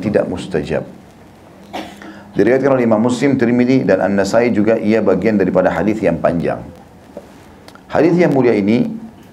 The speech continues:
menjelaskan ada empat hal yang Nabi sallallahu alaihi wasallam berlindung darinya, ya.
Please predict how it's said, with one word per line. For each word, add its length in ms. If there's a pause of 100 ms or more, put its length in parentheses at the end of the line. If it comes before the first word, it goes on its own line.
(160)
menjelaskan 640
ada 100
empat 380
hal 240
yang 240
Nabi 160
sallallahu 420
alaihi 140
wasallam 240
berlindung 640 (560)
darinya, 480 (240)
ya. 240